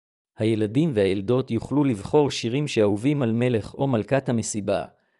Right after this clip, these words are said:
או לחלופין יבחרו שירים בסגנון חופשי. לסיכום. לסיכומו של עניין, ישנן אטרקציות רבות שיתאימו לאירוע של ילדים גדולים,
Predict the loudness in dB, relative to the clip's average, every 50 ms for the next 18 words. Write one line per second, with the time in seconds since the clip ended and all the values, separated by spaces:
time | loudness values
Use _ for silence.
0 | _ _ _ _ 0 0 0 0 0 -2 -2 -4 -4 -2 -2 0 0 0 0 -2
1 | -4 -4 -6 -4 -2 -2 -2 -2 -2 -4 -4 -2 -2 -2 -2 -2 -4 -4 -6 -4
2 | -4 -2 -2 -2 -4 -4 -6 -8 -8 -8 -10 -10 -10 -10 -12 -14 -16 _ _ _
3 | _ _ _ _ _ _ _ _ _ _ _ _ _ _ _ _ _ -4 -2 -2
4 | -2 -2 -2 -2 -2 -4 -4 -4 -6 -10 -16 -20 _ _ _ _ _ _ _ _
5 | _ _ _ _ _ _ _ _ _ _ _ -8 -6 -4 -4 -6 -6 -6 -4 -2
6 | 0 0 0 0 -2 -2 -2 -2 -4 -4 -2 -2 -2 -4 -6 -8 -12 -16 -20 _
7 | _ _ _ _ _ -6 -6 -4 -2 0 0 0 0 0 2 2 2 2 2 0
8 | -2 -2 0 0 2 0 0 2 2 2 2 2 2 -2 -2 -2 -2 -2 -2 0
9 | 2 4 4 4 4 4 4 2 0 0 0 0 0 0 0 0 0 0 -2 -2
10 | -2 -2 -2 0 0 0 0 -2 -4 -8 -10 -14